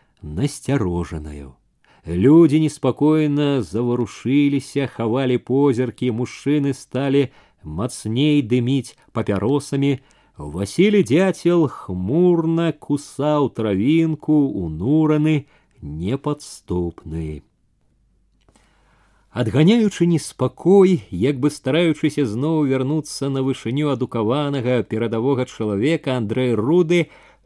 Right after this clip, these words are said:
філасофскі згадаў: «Е яшчэ Карл Маркс вучыў: пралетарам няма чаго цяраць, а набудуць яны цэлы свет».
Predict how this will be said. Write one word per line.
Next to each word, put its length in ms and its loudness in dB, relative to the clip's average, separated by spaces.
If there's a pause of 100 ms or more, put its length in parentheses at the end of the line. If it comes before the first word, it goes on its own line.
філасофскі 1040 0
згадаў: 800 0 (1200)
«Е 320 4
яшчэ 560 0
Карл 400 2
Маркс 400 0
вучыў: 640 -2 (560)
пралетарам 880 0 (640)
няма 560 0
чаго 320 2
цяраць, 720 -2 (880)
а 160 0
набудуць 560 0
яны 560 0 (320)
цэлы 560 0
свет». 560 -2